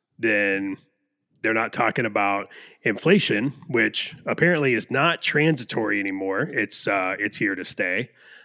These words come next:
Um, they're not talking about, you know, the Ghislaine Max-, Maxwell trial. They're not talking about the Jussie Smollett trial.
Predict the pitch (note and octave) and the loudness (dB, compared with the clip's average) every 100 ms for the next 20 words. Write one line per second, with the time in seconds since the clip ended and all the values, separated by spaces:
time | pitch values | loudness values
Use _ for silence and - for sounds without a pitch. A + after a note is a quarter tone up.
0 | _ - A2 F#2+ F#2 F#2 F2+ - _ - | _ -6 -4 -2 -4 -6 -10 -16 _ -20
1 | - - A2 A2+ A2+ - A#2+ A#2+ A#2+ A2+ | -16 -4 -2 0 -2 -2 -2 -2 -2 -4
2 | G2+ G#2 G2+ G#2 A#2 A2 G2 F#2 F2 _ | -2 -2 -2 -4 -4 -2 -2 -4 -6 _
3 | _ _ G#2 G2 G#2 A2 G2+ A#2 A2 G#2 | _ _ -4 -4 -2 -4 -2 -2 -2 0
4 | A2 - - _ A2 A#2 - G#2+ F#2+ - | -2 -2 -12 _ -4 -4 -2 -4 -4 -4
5 | G2 F2+ F#2 G#2 _ - G#2+ G#2+ A2+ A#2+ | -2 -2 -6 -8 _ -4 -2 0 -2 -2
6 | A2+ A#2 G#2+ G#2 G2+ G2+ F#2+ A2 - A2 | -2 -2 -4 -4 -4 -6 -6 -6 -6 -6
7 | B2+ B2 A#2 A2 A#2 A#2 - F#2+ F#2 F2+ | 0 0 2 2 0 0 -2 -2 -2 -4
8 | G#2 | -8